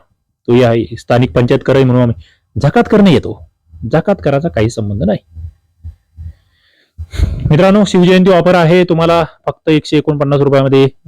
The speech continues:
ग्रामसेवकच्या दहा टेस्ट, ग्रामसेवकच्या तांत्रिकच्या नोट्स, सगळं काही भेटणार आहे. हा नंबर आहे, PhonePe, Google Pay, Paytm तुम्हाला करता येईल किंवा ॲपवर जा,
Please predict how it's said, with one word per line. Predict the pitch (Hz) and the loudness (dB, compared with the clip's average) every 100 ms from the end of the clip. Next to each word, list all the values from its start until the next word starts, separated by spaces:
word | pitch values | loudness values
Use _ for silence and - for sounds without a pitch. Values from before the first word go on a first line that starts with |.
| 120 | -2
ग्रामसेवकच्या | 120 127 127 - 127 120 | 0 0 -2 -2 0 0
दहा | 104 113 120 | 0 0 -2
टेस्ट, | - 123 - - _ _ _ _ _ 113 | 0 0 -2 -20 _ _ _ _ _ -4
ग्रामसेवकच्या | 117 117 123 107 117 | -2 0 -2 -2 -2
तांत्रिकच्या | 113 113 117 117 | 0 0 0 0
नोट्स, | 123 117 - _ _ _ - | 0 -2 -6 _ _ _ -4
सगळं | 127 139 | 0 2
काही | 147 | 2
भेटणार | 123 110 131 | 2 2 2
आहे. | 131 | 2
हा | 135 | 2
नंबर | 120 123 135 | 0 0 0
आहे, | |
PhonePe, | 135 113 110 123 | 0 -2 -2 -2
Google | 110 120 127 | 0 0 0
Pay, | 123 | -4
Paytm | 113 117 | -2 -4
तुम्हाला | 120 117 | -4 -4
करता | 107 - | -4 -4
येईल | 131 147 _ _ _ _ | -4 -6 _ _ _ _
किंवा | - 220 | 0 2
ॲपवर | 196 196 202 | 2 2 2
जा, | 202 | 2